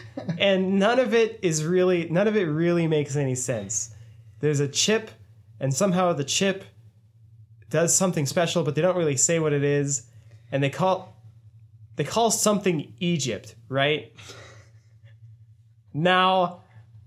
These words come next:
Speaker 2: I don't know what that is. And you can ask everybody who is watching this show with me, you can all ask them, "What's Egypt?" They won't have an answer for you because it, they never say what it is.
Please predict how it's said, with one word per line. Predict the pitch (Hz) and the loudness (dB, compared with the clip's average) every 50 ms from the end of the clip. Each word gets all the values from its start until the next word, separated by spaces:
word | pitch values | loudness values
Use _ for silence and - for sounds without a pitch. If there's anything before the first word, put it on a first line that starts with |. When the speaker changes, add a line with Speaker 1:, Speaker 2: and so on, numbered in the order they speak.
| - - - - - - _ - - - _ - - | -20 -20 -20 -20 -20 -20 _ -20 -20 -20 _ -4 2
Speaker 2:
I | - 330 359 | 4 4 6
don't | 370 370 339 311 | 6 4 2 4
know | 311 311 311 302 285 | 4 4 4 4 4
what | 262 262 254 226 | 4 4 4 4
that | 233 247 240 233 233 233 | 4 2 2 2 2 2
is. | 220 202 175 147 127 117 120 131 - - | 2 4 2 0 0 -4 -6 -8 -2 0
And | 185 190 196 | 2 2 2
you | 220 208 | 2 2
can | 247 240 - | 0 0 2
ask | 214 214 220 220 214 - - | 2 2 2 0 0 -2 0
everybody | 185 202 226 277 254 269 262 262 240 | 0 2 2 2 2 2 2 2 0
who | - - 254 233 | 0 0 0 0
is | 196 - | 0 2
watching | 208 220 220 214 - 220 214 | 2 2 2 2 2 0 0
this | 190 180 180 | 0 0 0
show | - 208 196 185 | 0 0 2 2
with | 175 165 170 190 185 190 - | 2 2 2 0 0 0 -2
me, | 160 139 127 117 117 117 - - - - - - - _ - _ - - - | -4 -2 -2 -2 -4 -6 -10 -12 -18 -20 -20 -20 -20 _ -20 _ -18 -6 -4
you | 170 170 | 0 0
can | 196 | 2
all | 190 202 220 208 196 | 2 4 2 2 4
ask | 190 190 185 175 180 - | 2 2 2 0 0 0
them, | 165 147 143 139 135 135 - - - - - - - _ - _ - _ | 0 0 2 0 -2 -4 -6 -10 -20 -20 -20 -20 -20 _ -20 _ -20 _
"What's | - 135 135 139 165 196 190 180 180 - - - - _ | -10 -6 -4 0 2 2 2 2 0 -2 -2 -4 -8 _
Egypt?" | - 175 175 165 135 127 110 101 - - - - - - - _ - - _ _ - _ _ _ - - - - - - - - - - _ - - - - - _ - _ - - 135 | -2 0 0 0 0 -2 -4 -6 -8 -14 -20 -20 -20 -20 -20 _ -20 -20 _ _ -20 _ _ _ -20 -20 -20 -20 -20 -20 -20 -20 -20 -20 _ -20 -20 -20 -20 -20 _ -20 _ -20 -12 -8
They | 131 123 170 165 | -4 0 2 2
won't | 170 160 180 185 175 156 | 2 4 2 2 2 2
have | 165 165 156 143 | 0 0 0 0
an | 147 147 | 0 0
answer | 151 143 143 135 - 131 113 107 | 0 0 0 0 -2 -4 -6 -8
for | - - 110 101 | -8 -8 -8 -8
you | 101 104 | -8 -10
because | 101 110 123 127 143 139 127 | -10 -10 -6 -4 -4 -2 -4
it, | - - - - - _ - - - _ _ _ _ _ _ - _ _ _ _ _ _ _ - | -4 -8 -8 -20 -20 _ -20 -20 -20 _ _ _ _ _ _ -20 _ _ _ _ _ _ _ -2
they | 143 143 | 0 2
never | 160 170 165 156 | 2 2 2 0
say | - - - - 156 151 143 | 0 0 2 2 2 2 0
what | 123 120 113 | 0 -2 -4
it | 113 113 | -4 -6
is. | 110 101 98 - - - - - | -6 -8 -8 -6 -6 -6 -6 -6